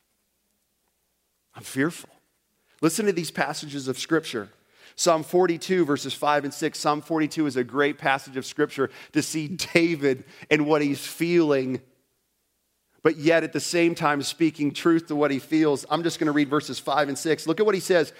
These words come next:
"Why are you cast down, O my soul?" He doesn't ignore it.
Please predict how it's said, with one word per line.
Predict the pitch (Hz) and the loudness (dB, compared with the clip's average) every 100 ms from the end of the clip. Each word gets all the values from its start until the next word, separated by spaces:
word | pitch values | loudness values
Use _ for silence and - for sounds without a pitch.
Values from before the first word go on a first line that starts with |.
| - - | -12 0
"Why | 151 190 233 | 4 6 6
are | |
you | 269 277 247 | 4 2 2
cast | 226 254 254 - | 4 6 4 4
down, | 254 262 262 226 | 4 6 6 4
O | 208 | 4
my | 190 175 | 2 2
soul?" | - 190 156 113 - _ - - | 4 6 6 0 -8 _ -18 0
He | 220 | 2
doesn't | 170 247 233 285 | 6 6 6 2
ignore | 285 269 285 285 294 | 4 6 8 8 8
it. | 254 | 6